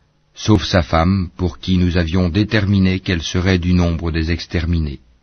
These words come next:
Et nous fîmes pleuvoir sur eux une pluie de pierres. Et quelle mauvaise pluie que celle des gens prévenus. Dis,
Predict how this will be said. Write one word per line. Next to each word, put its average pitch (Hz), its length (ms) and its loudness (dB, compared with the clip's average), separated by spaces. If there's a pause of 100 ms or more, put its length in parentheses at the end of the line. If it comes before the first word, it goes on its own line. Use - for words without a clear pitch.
(220)
Et 82 100 0
nous 98 120 4
fîmes 127 280 2
pleuvoir 135 420 2
sur 127 300 0
eux 131 220 0
une 113 200 4
pluie 104 400 -2
de 120 100 0
pierres. 92 640 -4 (420)
Et 87 140 4
quelle 104 340 2
mauvaise 95 540 2
pluie 95 420 0
que 92 140 0
celle 92 360 0
des 87 160 2
gens 78 280 -4
prévenus. 76 600 -2 (640)
Dis, 90 380 -4